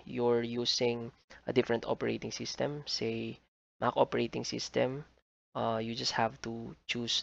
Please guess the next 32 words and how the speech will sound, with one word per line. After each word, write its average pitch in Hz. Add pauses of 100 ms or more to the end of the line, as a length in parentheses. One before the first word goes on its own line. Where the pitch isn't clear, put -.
the 90 (320)
Solid 117
installation - (480)
format 53 (480)
here. - (440)
So 123
make 170
sure 196
that 139
you're 135
aware 123
of 123
the 113
version 117 (640)
or 120
the 117
operating 117
system 113
version 113
that, - (180)
uh, -
you're 92
using, 104
if -
it's, -
uh, -
sixty-four 117
bit - (160)
or, - (500)
uh, -
thirty-two -
bit. -